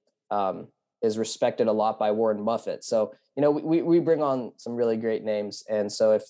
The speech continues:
that interests you at all, uh, feel free to check it out.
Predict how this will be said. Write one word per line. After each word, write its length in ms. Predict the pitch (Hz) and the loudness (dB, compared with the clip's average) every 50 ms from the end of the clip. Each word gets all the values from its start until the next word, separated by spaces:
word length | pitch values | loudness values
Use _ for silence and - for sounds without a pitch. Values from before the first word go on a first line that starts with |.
| _ _ | _ _
that 140 | - 123 123 | -2 2 2
interests 400 | 127 123 120 - 131 123 - - | 2 2 0 -2 -6 -6 -4 0
you 80 | 123 120 | 0 2
at 60 | 117 | 2
all, 320 | 120 120 123 135 135 135 - _ _ - | 2 2 2 0 -2 -4 -12 _ _ -6
uh, 220 | 104 101 98 92 | -4 -4 -4 -4
feel 180 | 92 - 120 117 | -6 -2 -2 -2
free 180 | 113 - 123 117 | -2 0 -2 0
to 100 | 113 107 | 0 -2
check 240 | - - 107 104 110 | -2 -4 -6 -4 -2
it 60 | 107 | 0
out. 280 | 104 107 117 123 - | 0 0 0 -2 -6